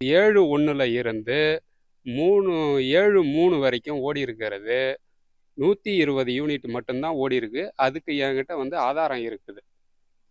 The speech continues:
நூத்தி இருபது யூனிட்டுக்கு முன்னூத்தி இருபது யூனிட் போட்டு என்கிட்ட வசூல் பண்ணி பில்லு கொடுத்துருக்காங்க. நானும் கட்டிட்டேன். வந்து இதை கேட்டா சம்பந்தப்பட்ட அதிகாரி வந்து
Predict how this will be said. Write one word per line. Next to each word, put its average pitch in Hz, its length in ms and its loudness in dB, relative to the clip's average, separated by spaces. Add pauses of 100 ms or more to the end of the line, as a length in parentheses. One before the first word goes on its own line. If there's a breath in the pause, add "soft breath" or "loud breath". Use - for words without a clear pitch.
(520)
நூத்தி 196 260 2
இருபது 175 320 4
யூனிட்டுக்கு 131 580 0 (500)
முன்னூத்தி 214 540 -2
இருபது 175 360 4
யூனிட் 175 380 4 (100)
போட்டு 180 460 -4 (100)
என்கிட்ட 147 280 -2
வசூல் 143 300 -2
பண்ணி 131 340 0
பில்லு 165 280 -2
கொடுத்துருக்காங்க. 131 520 -4
நானும் 185 320 0
கட்டிட்டேன். 180 420 -2 (840)
வந்து 127 260 -6 (480)
இதை 135 260 -2
கேட்டா 151 460 0 (380)
சம்பந்தப்பட்ட 170 760 -2
அதிகாரி 143 520 0
வந்து 110 420 -6